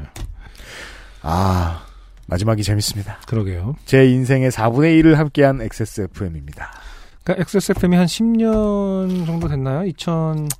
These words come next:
Speaker 1: 이제 내년이면 햇수로,
Speaker 2: 음.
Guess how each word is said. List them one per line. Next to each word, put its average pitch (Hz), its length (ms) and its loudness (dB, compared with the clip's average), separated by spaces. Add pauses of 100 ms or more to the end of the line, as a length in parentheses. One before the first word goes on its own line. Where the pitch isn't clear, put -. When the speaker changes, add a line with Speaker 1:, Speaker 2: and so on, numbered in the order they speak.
(140)
Speaker 1:
이제 135 380 6
내년이면 156 640 4
햇수로, 175 1120 2 (220)
Speaker 2:
음. 101 320 -6